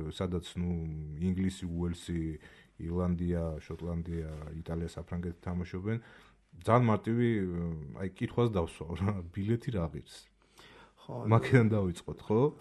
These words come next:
Speaker 2: მა-, მაგრამ
Speaker 1: ეხლა
Speaker 2: თუ
Speaker 1: როცა
Speaker 2: ბილეთი გაყიდვადია,
Speaker 1: ხო.
Speaker 2: იქ მაისური, ნუ, მთელი ხ-, შიპს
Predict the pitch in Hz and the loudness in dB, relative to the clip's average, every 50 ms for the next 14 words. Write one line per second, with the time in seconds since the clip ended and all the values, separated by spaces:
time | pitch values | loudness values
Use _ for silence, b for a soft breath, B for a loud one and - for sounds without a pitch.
0 | - - - 135 127 120 123 135 147 156 160 160 160 165 185 214 226 226 214 95 | -12 -12 -8 -6 -4 -2 0 2 4 4 4 6 6 6 6 4 4 4 8 8
1 | 208 180 160 180 - 202 185 160 180 160 156 156 156 - 170 165 156 165 165 160 | 8 12 12 12 12 12 12 12 12 12 12 10 10 10 8 10 10 12 10 10
2 | 156 151 165 165 165 156 147 131 135 139 143 147 156 143 - - 151 151 151 156 | 12 12 12 12 12 12 12 10 8 8 10 10 10 10 8 8 6 8 10 8
3 | 151 139 139 139 - 139 139 139 127 113 - - 208 208 208 170 | 8 8 6 4 4 4 6 6 4 2 6 6 8 10 10 8